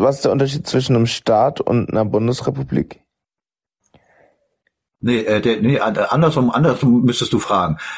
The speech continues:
Speaker 2: Äh, äh, was ist der Unterschied, äh, zwischen dem Völkerrechtssubjekt Deutsches Reich achtzehnhunderteinundsiebzig und zum Beispiel der Bundesrepublik oder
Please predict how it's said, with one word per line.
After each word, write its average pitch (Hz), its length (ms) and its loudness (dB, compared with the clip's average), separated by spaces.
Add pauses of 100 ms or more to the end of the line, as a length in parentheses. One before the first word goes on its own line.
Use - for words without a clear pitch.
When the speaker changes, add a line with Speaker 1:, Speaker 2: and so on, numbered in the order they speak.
(120)
Speaker 2:
Äh, 107 280 0
äh, 95 60 0
was 120 200 -2
ist 147 160 -2
der 131 100 0
Unterschied, 170 580 0
äh, 123 80 2
zwischen 131 280 0
dem 113 160 2
Völkerrechtssubjekt 165 1000 0
Deutsches 123 400 0
Reich 127 340 0
achtzehnhunderteinundsiebzig 131 1080 0 (160)
und 196 340 2
zum 156 160 2
Beispiel 127 360 0
der 127 80 2
Bundesrepublik 98 840 0
oder 135 380 2